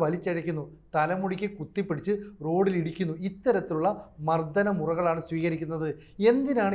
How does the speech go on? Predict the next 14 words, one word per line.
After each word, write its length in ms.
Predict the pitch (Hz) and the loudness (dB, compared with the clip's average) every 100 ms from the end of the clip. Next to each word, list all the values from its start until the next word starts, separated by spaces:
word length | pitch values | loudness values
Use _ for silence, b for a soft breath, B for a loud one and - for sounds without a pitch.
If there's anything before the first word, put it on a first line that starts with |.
| 170 | 0
ഇത്തരത്തിലുള്ള 460 | - 190 175 180 175 | 0 -2 0 -2 0
മർദ്ദനം, 340 | 147 147 170 180 B B - | -2 -2 -4 -4 B B -6
ആ, 40 | 156 165 | -2 2
നടത്തുന്നതെന്ന് 480 | 165 165 185 185 185 | 2 2 -2 -2 2
മനസ്സിലാകുന്നില്ല. 520 | 185 180 202 165 139 123 - | 2 4 4 4 0 -4 4
കാരണം 280 | 180 208 208 B B 175 | 6 6 2 B B -2
ഇമ്രാൻഖാനെ 600 | 214 247 277 262 190 175 196 151 | 0 4 4 4 2 2 0 0
അവസാനമായിട്ട് 840 | 170 - 202 202 180 143 139 175 196 - - 175 | 0 0 -2 0 0 -2 -2 0 -2 -2 -8 -2
കോടതിയിൽ 440 | 175 208 208 233 165 | 2 2 2 0 0
ഹാജരാക്കാനായി 720 | 156 170 180 151 - 156 170 139 | -2 0 2 0 0 -4 -4 -4
ജൂൺ 240 | 165 202 190 156 | -4 0 0 0
ആറിനാണ് 380 | 180 170 165 165 | 0 -2 -4 -2
പുറത്തേക്ക് 360 | 180 180 190 185 | -2 0 -2 -2
കൊണ്ടുവന്നത്. 400 | 180 180 170 147 | -2 0 0 -4